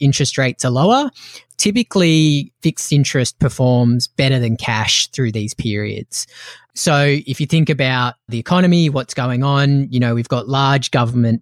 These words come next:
deficits, which are gonna need to be financed. We've got low inflation, high unemployment. And so what this means is that the cash rate's probably gonna be pegged at zero for a number of years. The R B A actually said in its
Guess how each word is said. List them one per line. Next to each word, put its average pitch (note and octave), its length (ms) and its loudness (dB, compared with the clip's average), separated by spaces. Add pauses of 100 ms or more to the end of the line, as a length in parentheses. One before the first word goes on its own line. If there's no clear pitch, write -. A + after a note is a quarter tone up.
deficits, C3+ 540 -2
which C3 160 -2
are C3+ 40 -2
gonna B2 200 2
need B2 160 2
to - 80 -10
be B2 80 0
financed. A#2+ 580 -2
We've A#2 160 -4
got A#2 220 -2
low C#3 160 2
inflation, A#2 760 0
high C#3+ 360 2
unemployment. A#2 680 -2 (500)
And C3 180 2
so D3 80 2
what C#3 160 0
this E3+ 220 2
means C3+ 320 4
is A#2+ 140 0
that B2 120 -2
the B2 80 -4
cash - 300 -2
rate's A#2 200 -2
probably B2 260 0
gonna A2+ 180 0
be A2+ 160 -2
pegged A2 340 -6
at - 140 -10
zero G#2 320 -2
for - 140 -6
a - 20 -2
number G#2 340 -4
of G2 100 -10
years. G#2 460 -6 (380)
The D3+ 100 2
R D3 140 2
B D3 100 2
A B2+ 140 2
actually A#2 320 -2
said B2+ 240 0
in A#2 100 2
its - 400 -4